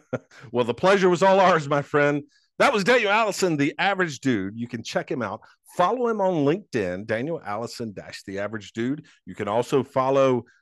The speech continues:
Jenny Winnie and the Average Dude, the podcast. They have their own LinkedIn page as well. And you want to tune in for that podcast. Again, it's every Thursday morning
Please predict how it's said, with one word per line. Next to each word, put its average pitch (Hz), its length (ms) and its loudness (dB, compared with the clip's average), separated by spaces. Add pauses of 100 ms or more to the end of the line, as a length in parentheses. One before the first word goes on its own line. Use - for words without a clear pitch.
(280)
Jenny 107 320 -2
Winnie 180 320 2
and 175 80 -2
the 175 120 4
Average 175 340 0
Dude, 202 180 0
the 151 60 -2
podcast. 196 520 -4
They 175 140 -2
have 170 160 -4
their 170 160 2
own 175 220 2 (260)
LinkedIn 180 520 0
page 156 280 -4
as 110 120 -10
well. 190 340 -2
And 131 200 -4
you 170 100 -8
want 190 240 -10
to - 120 -20
tune 254 180 -6
in 233 180 -4
for 151 120 -12
that 123 240 -4
podcast. 139 760 -12 (400)
Again, 120 560 -2
it's 107 300 -12
every 160 300 -2
Thursday 156 520 -2
morning 107 560 -4